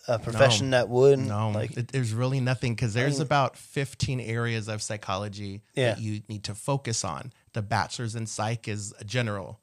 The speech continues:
Speaker 1: Oh,
Speaker 2: So they're
Speaker 1: okay.
Speaker 2: like, "Okay, so what are you focusing on? Like, clinical work or counseling work
Speaker 1: Yeah, yeah.
Speaker 2: or psychopathology? What are you doing?"
Speaker 1: So would you have to go for your
Speaker 2: So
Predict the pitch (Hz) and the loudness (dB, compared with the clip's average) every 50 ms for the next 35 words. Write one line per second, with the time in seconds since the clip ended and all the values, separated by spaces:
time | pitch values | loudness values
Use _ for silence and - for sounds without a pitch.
0 | _ - 160 156 160 165 165 156 147 123 120 131 127 117 113 110 120 135 131 - | _ 2 6 8 10 12 12 10 10 8 6 6 6 6 4 0 -2 -4 -2 -2
1 | - 120 123 131 131 139 139 139 - 135 120 107 - 110 - - 98 92 95 - | -2 -2 -2 -2 -2 -4 -4 -4 -4 -4 -6 -6 -8 -10 -10 -8 -10 -10 -12 -12
2 | - - - - 95 95 - - - 127 143 156 165 - 175 175 175 185 190 190 | -14 -14 -14 -12 -12 -12 -14 -10 -6 -4 -4 -4 -4 -4 -4 -4 -2 0 0 0
3 | - - 101 - - 131 135 147 143 - 151 147 156 151 151 156 160 147 135 127 | -2 -4 -6 -4 -2 -2 -2 -2 -2 -4 -4 -4 -4 -4 -2 0 2 4 4 4
4 | 127 120 110 107 101 92 87 110 - - - 107 110 - 117 - 117 - 120 113 | 4 4 2 2 0 -4 -6 -8 -10 -8 -8 -6 -6 -6 -6 -8 -6 -4 -2 -2
5 | 120 127 131 120 - 131 120 117 117 113 120 127 113 110 101 98 95 90 - - | -2 -2 -4 -6 -6 -6 -6 -6 -4 -4 -4 -2 -2 -4 -4 -6 -6 -10 -12 -14
6 | - - - _ _ _ _ _ - 143 143 139 143 120 147 156 151 151 139 120 | -20 -20 -20 _ _ _ _ _ 0 2 2 2 4 4 2 2 2 0 0 0
7 | 139 139 135 131 127 120 117 113 - | 0 0 0 2 0 0 0 0 -2